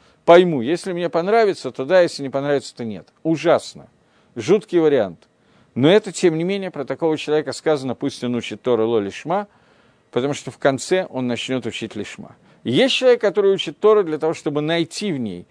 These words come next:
какие-то способы, для того, чтобы обвинить Тору в том, что она говорит какую-то чушь, и что она устарела, и что вот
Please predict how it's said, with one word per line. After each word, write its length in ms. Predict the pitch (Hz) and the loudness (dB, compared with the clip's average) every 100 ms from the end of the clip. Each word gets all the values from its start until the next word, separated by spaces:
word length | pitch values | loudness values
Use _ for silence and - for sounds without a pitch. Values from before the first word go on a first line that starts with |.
| _ _ - | _ _ 0
какие-то 460 | 135 175 170 147 | 0 2 0 -2
способы, 680 | - - 226 240 127 95 - _ _ _ | -6 4 4 4 -2 -8 -14 _ _ _
для 160 | 113 156 | 2 4
того, 160 | 185 | 2
чтобы 320 | - 185 160 | 2 2 4
обвинить 880 | - 165 143 151 185 190 139 - - _ _ _ _ | 4 2 0 -4 -2 -2 -2 -8 -20 _ _ _ _
Тору 280 | - 226 208 | 12 12 12
в 60 | 156 | 4
том, 200 | 170 170 | -2 -2
что 260 | - 151 | -2 0
она 360 | 139 151 135 113 | 0 0 -2 -2
говорит 340 | 117 143 151 | 2 4 2
какую-то 520 | - 120 143 117 117 107 | -2 -4 2 0 0 -4
чушь, 420 | 190 202 - - - - - - | 0 0 -2 -16 -20 -20 -20 -8
и 80 | 117 | -8
что 260 | - 170 | 2 4
она 200 | 160 165 | 4 2
устарела, 800 | 143 - - 139 190 196 175 147 | 0 0 2 4 4 4 4 0
и 180 | 104 117 | -2 -6
что 840 | - - 131 127 120 120 117 110 110 | -12 -4 0 2 2 2 0 0 -2
вот 180 | 117 | -4